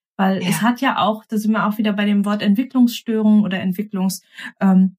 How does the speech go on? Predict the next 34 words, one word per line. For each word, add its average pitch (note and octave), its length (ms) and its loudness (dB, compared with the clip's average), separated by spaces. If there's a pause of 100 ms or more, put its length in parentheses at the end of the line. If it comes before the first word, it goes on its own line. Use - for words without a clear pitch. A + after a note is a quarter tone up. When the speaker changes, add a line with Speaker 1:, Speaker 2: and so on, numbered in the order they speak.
(600)
Speaker 1:
Trauma, A#3+ 480 4
was G#3+ 180 -2
wir G#3 60 2
ja G3+ 140 2
vorhin G#3 320 4
kurz G#3 180 -4
angerissen F#3+ 640 0
hatten. F3+ 300 -2 (340)
Ähm, F#3 300 4 (160)
es - 80 -16
geht A3+ 180 2
ja A3 80 4
nicht G#3+ 220 4
nur A3 100 2
darum, F#3+ 560 0
dass F#3 300 -2
jemand F3+ 260 2
anders G#3+ 320 4
drauf F3+ 240 -2
schaut F3+ 180 -4
und F3+ 60 0
sagt, F3 240 -2
„Oh F3 140 -2
ja, E3+ 180 -2
für D#3 140 -14
mich - 180 -10
wäre C4 100 0
das A3 120 0
jetzt F#3+ 200 -4
nicht G#3 180 2
so F3+ 160 -2
wild“, F3 240 -2
Speaker 2:
Mhm. G#3+ 40 -4
Speaker 1:
sondern F3+ 320 -2